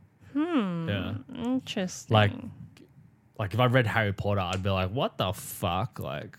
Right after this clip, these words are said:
Speaker 2: I can't really connect it
Speaker 1: So
Speaker 2: and imagine.
Speaker 1: to you, if I tell you something, it's very difficult for you to understand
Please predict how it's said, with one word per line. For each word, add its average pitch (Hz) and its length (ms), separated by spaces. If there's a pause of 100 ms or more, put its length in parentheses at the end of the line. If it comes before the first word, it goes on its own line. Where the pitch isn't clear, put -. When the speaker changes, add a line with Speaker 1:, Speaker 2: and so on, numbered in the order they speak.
Speaker 2:
I 107 60
can't 110 260
really 98 480
connect 92 480
it - 40
Speaker 1:
So 233 100
Speaker 2:
and 226 100
imagine. 90 280
Speaker 1:
to 240 120
you, 220 460
if - 260
I 202 120
tell 214 360
you 196 120
something, 180 560
it's - 160
very 202 300
difficult 190 500
for 180 180
you 170 100
to - 160
understand 185 1000